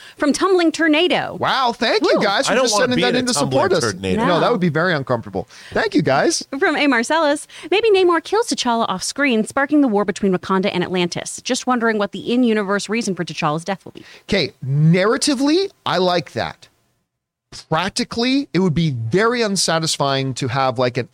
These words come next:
Speaker 2: action end to the character that we don't actually get to see.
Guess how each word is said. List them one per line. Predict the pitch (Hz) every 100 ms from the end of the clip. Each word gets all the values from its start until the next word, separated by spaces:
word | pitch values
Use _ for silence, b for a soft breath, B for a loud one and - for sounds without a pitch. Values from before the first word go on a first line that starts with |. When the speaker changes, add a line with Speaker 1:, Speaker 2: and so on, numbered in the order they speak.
| 160
Speaker 2:
action | 202 - - 160 139 -
end | 151 156 135 123 -
to | - 131 123 123
the | 117
character | - 175 180 147 - 110 107 B B
that | 143 139
we | 160
don't | 151 156 -
actually | 139 156 - 139 131
get | 131 120
to | - 110
see. | - - 127